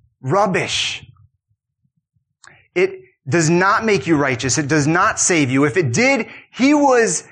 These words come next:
righteous many times over. He was a Jew of Jews. But remember, Paul is saying, "At the last day, I must be found in Christ. When Christ returns, when I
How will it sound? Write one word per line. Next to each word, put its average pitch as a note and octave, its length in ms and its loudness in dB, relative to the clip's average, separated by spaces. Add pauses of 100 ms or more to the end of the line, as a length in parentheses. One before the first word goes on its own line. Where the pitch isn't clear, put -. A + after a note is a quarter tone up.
(160)
righteous G#3+ 600 -2
many A3 420 2
times G#3+ 540 0
over. F3 320 2
He E3 180 -2
was A#3+ 180 0
a F3+ 100 2
Jew B3+ 520 4
of D3 240 0
Jews. F3 720 0 (1040)
But G3+ 120 -2
remember, G#3+ 440 2
Paul A3+ 380 2
is A3 100 2
saying, G#3 440 -2 (360)
"At F#3+ 160 -4
the G#3 80 0
last G#3+ 380 0
day, A3 160 2
I G#3 220 2
must A3+ 260 0
be E3 120 -4
found A#3 680 0
in G#3 400 0
Christ. F#3 580 -4
When D#3+ 160 0
Christ B3 440 -2
returns, G#3 460 0
when E3+ 140 -2
I A3 260 0